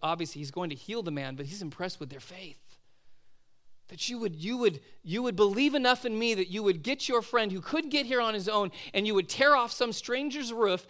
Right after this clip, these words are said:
and you would lower him down so that he could encounter me.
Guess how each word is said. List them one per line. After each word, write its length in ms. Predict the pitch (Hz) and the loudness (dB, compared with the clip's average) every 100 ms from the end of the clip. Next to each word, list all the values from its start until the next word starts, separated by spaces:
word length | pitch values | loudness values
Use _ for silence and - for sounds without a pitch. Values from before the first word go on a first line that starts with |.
| - - | -12 -4
and 140 | 196 | 0
you 80 | 220 | 4
would 100 | 202 | 4
lower 320 | 208 285 294 | 6 6 4
him 100 | 269 | 2
down 260 | 214 196 190 | 2 2 0
so 180 | - | -4
that 100 | 180 | -4
he 180 | 170 214 | -4 -8
could 280 | 190 196 175 - - - | -4 -6 -6 -16 -20 -18
encounter 460 | 165 156 - 160 147 | -14 -14 -14 -14 -14
me. 320 | 127 - - | -16 -20 -20